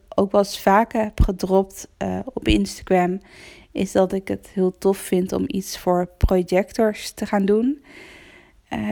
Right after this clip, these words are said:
binnen Human Design. Ehm, dus ik voel wel dat dat misschien wel gewoon een soort van zijproject mag worden voor tweeduizend drieëntwintig. En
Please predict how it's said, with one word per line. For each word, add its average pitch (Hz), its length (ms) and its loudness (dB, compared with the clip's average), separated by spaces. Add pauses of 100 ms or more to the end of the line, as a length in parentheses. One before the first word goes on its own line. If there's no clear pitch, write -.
binnen 220 260 4
Human 214 220 2
Design. 208 600 0 (120)
Ehm, 185 840 0 (1900)
dus - 200 -6
ik 208 140 -2
voel 240 300 2
wel 208 320 6
dat 208 200 2
dat 214 160 -4
misschien 208 420 0
wel 190 240 4
gewoon 185 320 2
een 180 80 0
soort - 200 -10
van 180 420 -2 (480)
zijproject 202 1120 0
mag 202 240 -2
worden 196 400 0
voor 190 520 -4
tweeduizend 190 600 0
drieëntwintig. 190 640 -2
En 180 240 -4